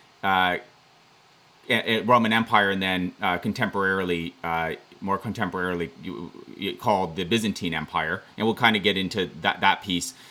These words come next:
But before Constantinople is formed, um, can you describe what the geopolitical environment would have been like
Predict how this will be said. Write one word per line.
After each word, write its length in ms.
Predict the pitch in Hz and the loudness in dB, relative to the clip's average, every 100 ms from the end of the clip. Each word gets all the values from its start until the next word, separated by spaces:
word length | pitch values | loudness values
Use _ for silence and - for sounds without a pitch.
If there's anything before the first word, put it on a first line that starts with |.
| - - - | -20 -10 4
But 280 | 127 123 - - _ _ - | 4 4 -6 -20 _ _ -4
before 520 | 143 - 180 214 247 | -4 -2 2 4 2
Constantinople 1000 | - 185 180 - 156 147 117 120 123 110 | 4 4 4 0 -2 2 2 2 2 2
is 220 | 104 - | 2 -4
formed, 600 | - 139 117 90 87 - - - | 0 2 4 2 0 -6 -10 2
um, 480 | 107 107 104 98 92 _ _ _ _ - - - - _ | 4 6 4 -2 -8 _ _ _ _ -20 -20 -20 -20 _
can 400 | - 156 160 156 | 2 4 4 0
you 320 | 151 190 226 190 - | -2 0 -2 -6 -12
describe 720 | - 151 - - 117 117 117 104 | -2 -2 0 4 6 6 4 2
what 140 | 110 | 0
the 80 | 107 | 0
geopolitical 1040 | 90 113 117 120 - 120 104 107 - 107 | 0 2 4 2 -2 0 2 2 0 0
environment 840 | 95 85 90 95 95 80 82 - - _ _ _ _ _ _ _ _ _ - | 2 4 4 4 0 -4 -6 -10 -18 _ _ _ _ _ _ _ _ _ -6
would 320 | 101 117 139 | 2 4 4
have 320 | 151 131 95 | 4 2 2
been 300 | 110 110 110 | 2 4 2
like 540 | 101 95 90 87 - | 2 2 2 0 -10